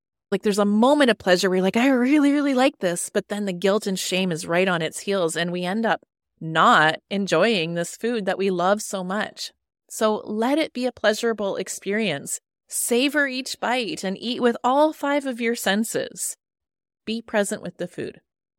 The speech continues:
My third tip is not to use exercise to earn or burn food. When exercise is used as a punishment, it will cause you to disregard your body's cues,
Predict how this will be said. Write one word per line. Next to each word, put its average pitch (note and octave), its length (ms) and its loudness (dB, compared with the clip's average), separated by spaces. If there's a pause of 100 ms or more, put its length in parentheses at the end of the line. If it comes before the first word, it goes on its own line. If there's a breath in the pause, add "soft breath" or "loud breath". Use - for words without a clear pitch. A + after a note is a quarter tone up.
(1200)
My F3+ 180 0
third G#3+ 320 -2
tip - 280 -8 (680)
is A3 200 0
not G#3+ 380 0
to A#3+ 120 -6
use G3+ 520 -4
exercise B3 1080 -2 (460)
to - 240 -8
earn F#3+ 320 0
or F#3+ 220 0
burn F3 380 -2
food. D3 400 -6 (1300)
When G#3+ 180 0
exercise B3+ 680 2
is G#3 220 -2
used G3+ 340 -2
as F#3 160 2
a F#3 60 -2
punishment, F#3 600 -4
it F#3+ 160 -6
will G#3+ 260 0
cause F3+ 400 2
you A#3+ 160 0
to B3 120 -2
disregard F#3 680 0
your E3+ 100 0
body's D3+ 400 -2
cues, D#4+ 520 -2